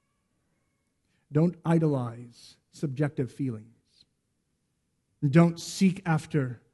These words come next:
sensational experiences, trusting in them to show you the glory of God in Christ and to strengthen your faith in him. They won't do it. Not really. How shaky is your faith if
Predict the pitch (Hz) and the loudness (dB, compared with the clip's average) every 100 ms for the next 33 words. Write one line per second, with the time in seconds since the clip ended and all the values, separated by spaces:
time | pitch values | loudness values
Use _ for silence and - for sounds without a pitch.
0 | _ _ _ 185 165 - 180 185 170 156 | _ _ _ 6 6 6 4 6 4 4
1 | - - 190 180 170 131 123 104 _ _ | 0 4 6 8 6 2 -8 -14 _ _
2 | _ - - - 220 - 214 196 185 277 | _ -20 -18 6 6 8 8 10 10 8
3 | 302 247 202 254 254 233 214 214 240 226 | 8 4 6 8 10 10 10 8 10 10
4 | 208 226 214 196 - 208 185 - - - | 10 10 8 6 4 2 2 -6 -20 0
5 | 202 175 - 208 196 180 180 190 170 165 | 4 4 4 4 6 6 6 4 4 4
6 | 165 143 127 - - 180 233 151 175 104 | 4 2 -2 -8 -4 0 0 0 -2 -4
7 | - _ _ _ _ _ _ _ _ 180 | -20 _ _ _ _ _ _ _ _ -4
8 | 143 131 110 - _ _ _ _ _ _ | -2 -4 -6 -16 _ _ _ _ _ _
9 | _ _ _ _ _ _ _ _ 254 294 | _ _ _ _ _ _ _ _ 0 2
10 | - 233 240 233 220 214 202 185 180 233 | 4 6 8 8 8 8 6 6 8 8
11 | 233 - 233 196 156 - - - 240 202 | 8 4 6 6 2 -10 -10 4 6 6